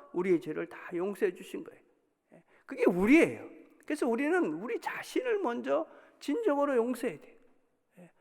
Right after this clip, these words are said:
우리까지까지 살아왔던 수많은 시간들 속에 우리의 수많은 죄들이 있잖아요. 하나님이 용서해 주셨어요. 근데 우리는 우리 자신을 용서 못하고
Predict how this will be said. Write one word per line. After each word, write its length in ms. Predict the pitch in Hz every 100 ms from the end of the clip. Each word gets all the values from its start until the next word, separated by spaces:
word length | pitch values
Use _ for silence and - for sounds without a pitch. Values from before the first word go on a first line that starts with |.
| _ 214
우리까지까지 800 | 277 262 254 254 240 233 220 220
살아왔던 600 | - 226 214 202 214 202
수많은 540 | - 226 240 226 220
시간들 440 | 220 208 196 190 185
속에 260 | 160 165
우리의 340 | - 262 262 220
수많은 460 | - 330 311 415 403
죄들이 340 | 175 185 214
있잖아요. 680 | 165 - 185 185 117 - 381 - - - -
하나님이 480 | - 320 415 453 294
용서해 380 | 175 180 151 -
주셨어요. 420 | - - - _ _ _ _ _ _
근데 260 | - 440 392
우리는 460 | 208 294 311 320
우리 220 | 214 202 226
자신을 520 | 185 180 190 180 175
용서 360 | 143 165 -
못하고 880 | 196 160 156 139 - 131 160 170 151